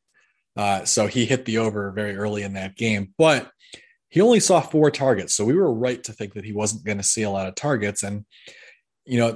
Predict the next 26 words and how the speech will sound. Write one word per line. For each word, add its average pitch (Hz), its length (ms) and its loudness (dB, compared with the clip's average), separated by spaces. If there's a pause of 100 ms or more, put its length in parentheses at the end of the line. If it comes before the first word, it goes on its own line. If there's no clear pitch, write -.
that 127 240 2
twenty-eight 127 600 0
yard, 120 580 0 (380)
uh, 104 260 -2
air 123 200 6
yards 104 340 2
that 104 120 -6
he 107 100 -8
saw 98 480 -2
on 104 80 -4
that 101 260 -6
target 110 380 0
that 101 240 -4
allowed 110 240 0
him 110 160 -4
to 95 60 -8
hit 110 120 -6
the - 100 -12
over 131 260 4
in 110 40 2
this 104 160 0
game, 101 280 -6 (360)
it 117 40 2
was 135 120 6
only 220 160 6
his - 320 2